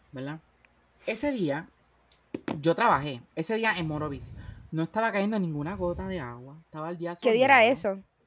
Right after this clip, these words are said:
Speaker 1: Era
Speaker 2: Viernes.
Speaker 1: viernes. Viernes. Estaba, el día estaba clarito, o sea, el día estaba como que bastante clarito. Como al mediodía se empezó a poner como que,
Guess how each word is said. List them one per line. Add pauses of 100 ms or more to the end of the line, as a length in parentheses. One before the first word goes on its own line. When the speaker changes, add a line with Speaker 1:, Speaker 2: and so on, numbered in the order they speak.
(180)
Speaker 1:
Era
Speaker 2:
Viernes.
Speaker 1:
viernes. (1080)
Viernes. (760)
Estaba,
el
día
estaba
clarito,
o
sea,
el
día
estaba
como
que (160)
bastante
clarito.
Como
al
mediodía
se
empezó
a
poner
como
que,